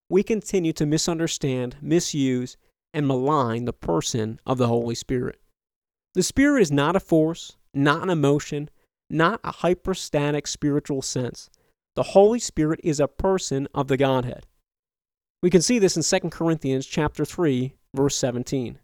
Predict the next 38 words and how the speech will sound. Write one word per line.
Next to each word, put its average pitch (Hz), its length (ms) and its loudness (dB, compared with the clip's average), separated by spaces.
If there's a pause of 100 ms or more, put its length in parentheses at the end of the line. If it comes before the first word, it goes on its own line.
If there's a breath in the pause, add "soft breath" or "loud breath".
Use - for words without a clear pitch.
(260)
which 139 180 -2
reads 127 240 -2
this, - 300 -6 (100)
"Now 190 100 4
the 180 120 6
Lord 196 440 10 (200)
is 175 180 4
the 160 80 2
Spirit, 190 480 -2 (220)
and 180 120 8
where 175 140 8
the 160 80 6
Spirit 196 380 4
of 180 80 2
the 170 80 4
Lord 185 280 10
is, 147 240 2 (100)
there 151 380 2
is 143 140 -2
liberty." 139 460 -2 (680)
The 180 60 -2
Spirit 269 360 2
gives 170 200 6
us 170 140 0
freedom, 139 400 -2
a - 20 -4
freedom 214 480 0
only 190 260 2
God 165 440 -2
can 160 100 -2
provide, 135 420 -2
and 185 300 2 (380)
more 185 200 4
importantly, 185 540 0
the 160 140 2
Spirit 190 480 -2
is 180 200 2
Lord. 151 460 0